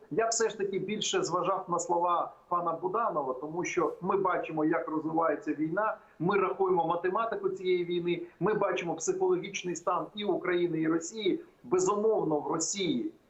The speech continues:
безумовно, в Росії підуть на те, щоб, е, мобілізацію продовжити. Ми з вами це вже розуміємо. Підуть на те, щоб закрити цю країну,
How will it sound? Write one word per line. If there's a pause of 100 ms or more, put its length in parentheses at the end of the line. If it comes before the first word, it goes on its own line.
(120)
безумовно,
в
Росії
підуть
на
те,
щоб,
е,
мобілізацію
продовжити. (120)
Ми
з
вами
це
вже
розуміємо. (240)
Підуть
на
те,
щоб
закрити
цю
країну,